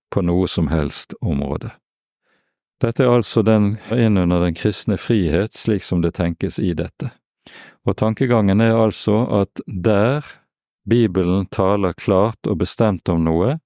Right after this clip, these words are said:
der er vi som kristne også bundet, men der Bibelen ikke taler klart og bestemt,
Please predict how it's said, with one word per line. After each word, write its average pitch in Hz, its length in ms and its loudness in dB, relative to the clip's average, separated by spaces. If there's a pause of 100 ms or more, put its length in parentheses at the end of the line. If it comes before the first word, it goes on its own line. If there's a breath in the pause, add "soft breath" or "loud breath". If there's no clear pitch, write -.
(280)
der 98 400 0
er 82 60 -4
vi 90 180 0
som 85 320 -4
kristne 95 500 -4
også 87 460 -2
bundet, 107 720 0 (800 soft breath)
men 92 160 2
der 107 160 4
Bibelen 92 560 2
ikke - 380 0
taler 98 420 0
klart 90 420 -2
og 85 140 -2
bestemt, 123 600 -4